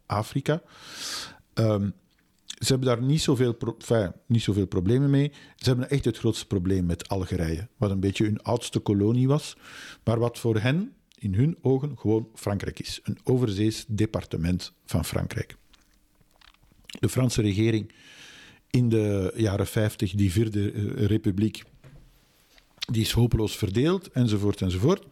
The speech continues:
En wat gebeurt dan? Dan gebeurt wat er eigenlijk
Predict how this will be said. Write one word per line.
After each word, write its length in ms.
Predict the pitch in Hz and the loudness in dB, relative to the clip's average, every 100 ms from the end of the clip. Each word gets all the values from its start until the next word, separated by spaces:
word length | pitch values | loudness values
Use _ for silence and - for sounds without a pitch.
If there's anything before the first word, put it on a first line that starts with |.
| - - - - - - - _ _ _ _ _ _ | -20 -18 -14 -12 -12 -14 -20 _ _ _ _ _ _
En 120 | 143 | 0
wat 160 | 143 143 | 0 0
gebeurt 400 | 139 147 185 - | 0 2 0 0
dan? 160 | 202 - - _ _ _ _ _ _ | -2 -2 -18 _ _ _ _ _ _
Dan 280 | - 151 180 | -2 0 2
gebeurt 440 | 135 135 214 254 180 | 0 2 0 0 -4
wat 180 | 160 | -4
er 100 | 160 | -4
eigenlijk 440 | - 175 190 190 | 0 2 2 -2